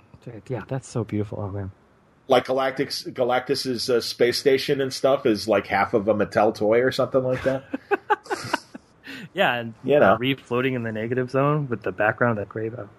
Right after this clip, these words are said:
Speaker 1: yeah, we are
Speaker 2: Yes.
Speaker 1: nerds. Um,
Speaker 2: See? There
Speaker 1: yeah,
Speaker 2: you go.
Speaker 1: too.
Speaker 2: All right. So, so, well, this, this is cool, and it's good to hear that Dick Grayson's book will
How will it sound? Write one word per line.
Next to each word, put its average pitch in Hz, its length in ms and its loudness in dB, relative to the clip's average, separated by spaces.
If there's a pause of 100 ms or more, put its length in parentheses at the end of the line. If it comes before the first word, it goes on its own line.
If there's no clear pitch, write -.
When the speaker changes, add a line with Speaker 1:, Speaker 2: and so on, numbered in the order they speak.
(580)
Speaker 1:
yeah, 147 80 -10 (220)
we 139 140 -6
are - 20 -6
Speaker 2:
Yes. 180 360 2
Speaker 1:
nerds. - 180 -12 (880)
Um, 95 40 -2
Speaker 2:
See? 180 300 2 (180)
There 226 100 0
Speaker 1:
yeah, 269 100 4
Speaker 2:
you 135 60 0
go. 98 180 -4 (140)
Speaker 1:
too. 143 100 -20 (120)
Speaker 2:
All 156 120 4
right. 151 200 4
So, 165 360 0
so, 175 340 0
well, 190 160 4
this, 226 280 0
this 180 340 -2
is 196 140 -4
cool, 202 400 2
and 160 100 4
it's 156 100 0
good 170 200 2
to 170 40 2
hear 208 280 2
that 131 460 0
Dick 135 260 2
Grayson's 127 600 -2
book 123 300 0
will 117 380 2